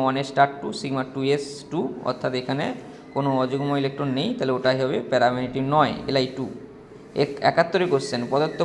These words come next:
কোনটির বন্ধন কোণ সর্বনিম্ন? তাহলে বন্ধন দৈর্ঘ্য সর্বনিম্ন, তাহলে বর্ণনার যার বেশি তার বন্ধন দৈর্ঘ্য কম হবে। তাহলে এখানে যে অপশানগুলো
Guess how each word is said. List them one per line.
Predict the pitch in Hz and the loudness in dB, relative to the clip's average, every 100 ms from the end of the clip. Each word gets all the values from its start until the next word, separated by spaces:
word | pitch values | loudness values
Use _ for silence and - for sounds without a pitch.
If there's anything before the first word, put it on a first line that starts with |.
| 165 | 0
কোনটির | 156 165 156 | 0 0 0
বন্ধন | 139 139 156 156 | 2 2 0 0
কোণ | 165 160 | -2 0
সর্বনিম্ন? | 135 135 131 120 110 - - - - - - | 0 2 2 0 -2 -6 -10 -16 -18 -20 -6
তাহলে | - 135 123 | -2 0 2
বন্ধন | 139 151 156 170 180 156 | 2 2 4 4 4 2
দৈর্ঘ্য | 170 180 180 | 4 4 4
সর্বনিম্ন, | 135 120 117 113 - | 4 2 -2 -4 -4
তাহলে | 135 139 123 | -2 0 2
বর্ণনার | 139 151 165 170 170 | 4 6 6 6 6
যার | 165 160 127 | 4 4 0
বেশি | - 156 117 - - - - - - | 0 -2 -2 -6 -10 -16 -18 -10 -2
তার | 139 127 | 0 2
বন্ধন | 135 139 151 151 | 2 2 0 -2
দৈর্ঘ্য | 147 - | -2 -2
কম | 131 123 | -2 -2
হবে। | - - - - - - - | -4 -6 -12 -16 -20 -14 -2
তাহলে | 147 143 | 2 2
এখানে | 160 165 160 | 2 0 4
যে | 151 | 4
অপশানগুলো | 139 160 165 | 4 -2 0